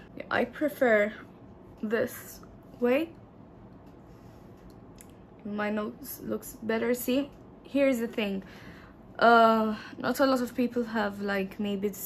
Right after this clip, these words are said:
same way of applying. That's why, uh, there are different hacks. For example, this, for me, I don't see it as a hack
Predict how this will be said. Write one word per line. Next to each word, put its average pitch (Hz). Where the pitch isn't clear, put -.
same 202
way 196
of 196
applying. 202
That's 208
why, 190
uh, 190
there 202
are 208
different 208
hacks. -
For 220
example, 208
this, 214
for 208
me, 214
I 196
don't 196
see 196
it 196
as 190
a 190
hack 196